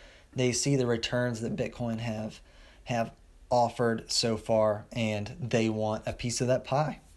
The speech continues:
And I think that Bitcoin, there's a lot of predictions thrown out there. There are many of prominent people in the community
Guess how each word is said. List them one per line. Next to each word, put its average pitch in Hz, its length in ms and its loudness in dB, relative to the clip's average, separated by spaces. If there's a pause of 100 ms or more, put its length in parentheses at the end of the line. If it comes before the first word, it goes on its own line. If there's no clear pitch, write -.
(200)
And 110 360 -4 (880)
I 123 100 2
think 131 240 2
that 104 120 -2
Bitcoin, 127 640 0 (680)
there's 123 300 2
a 113 60 0
lot 117 300 4
of 120 120 -4
predictions 120 580 0
thrown 117 260 4
out 110 180 2
there. 110 400 2 (260)
There 113 240 2
are 117 320 2
many 127 340 0
of 113 100 -2
prominent 110 460 0
people 113 260 -2
in 113 60 0
the 104 80 -4
community 113 640 0